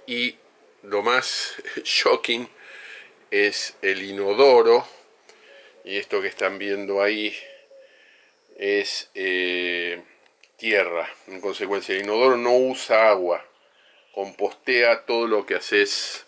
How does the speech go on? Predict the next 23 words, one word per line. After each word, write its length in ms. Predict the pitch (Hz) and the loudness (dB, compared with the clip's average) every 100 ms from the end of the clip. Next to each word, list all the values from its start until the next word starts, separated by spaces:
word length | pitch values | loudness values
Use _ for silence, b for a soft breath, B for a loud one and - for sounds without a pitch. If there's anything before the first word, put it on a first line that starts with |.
| - | -8
popó. 480 | 98 110 107 98 - - B B B B B B _ | -2 2 4 2 -2 -20 B B B B B B _
Y 180 | 104 92 | -6 0
aquí 360 | 90 - 113 107 | 0 0 2 4
adentro, 840 | 104 110 107 98 107 107 107 101 - | 6 4 2 -2 2 4 4 2 -6
eh, 560 | 95 90 90 87 87 85 - | -4 -2 -2 -4 -6 -10 -6
cuando 320 | 92 90 90 | -6 -4 -6
haces 220 | - 107 | -4 -4
popó 500 | - 104 110 104 90 | -4 -2 0 0 0
con, 480 | 92 87 87 85 82 - | -6 -8 -10 -16 -20 -10
con 280 | 95 92 92 | -8 -4 -6
el 120 | 90 | -4
papel 380 | 92 - 120 117 | -4 0 0 0
incluido, 680 | 98 107 110 104 107 107 - _ B B B B B | -4 -4 -2 2 0 0 -8 _ B B B B B
luego 320 | 98 101 101 101 | 2 4 4 4
le 140 | 98 | 0
tirás 360 | 92 92 98 - | -2 0 0 0
con 220 | 98 95 | -2 0
la 160 | 92 | 0
pala 480 | 95 95 92 95 95 - | 2 2 2 0 0 -4
tierra 560 | 107 98 90 98 98 - - B B B B - | 0 2 2 0 -2 -4 -20 B B B B -4
para 220 | 92 90 | 0 0
que 120 | 90 | -2
se 400 | - 104 95 95 | -4 -2 0 -2